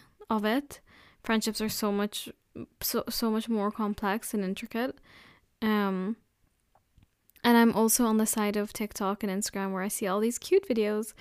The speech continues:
of girls hosting, you know, their friends over for dinner and these, like, creative nights where they're painting or whatever it is. And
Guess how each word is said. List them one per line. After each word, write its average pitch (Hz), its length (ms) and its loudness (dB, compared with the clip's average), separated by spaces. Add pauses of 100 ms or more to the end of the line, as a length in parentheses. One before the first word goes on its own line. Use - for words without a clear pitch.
(400)
of 247 120 -4
girls 226 300 2
hosting, 220 720 0
you 226 80 -6
know, 220 120 2
their 214 100 2
friends 214 300 2
over 208 200 0
for 214 140 -6
dinner 208 500 -2 (580)
and 214 200 2
these, 208 180 2
like, 208 160 0 (140)
creative 208 400 2
nights 202 400 -4
where 202 120 -4
they're 226 180 -6
painting 220 920 -2
or 190 380 -4 (640)
whatever 214 400 4
it 208 120 4
is. 202 420 2 (100)
And 208 480 0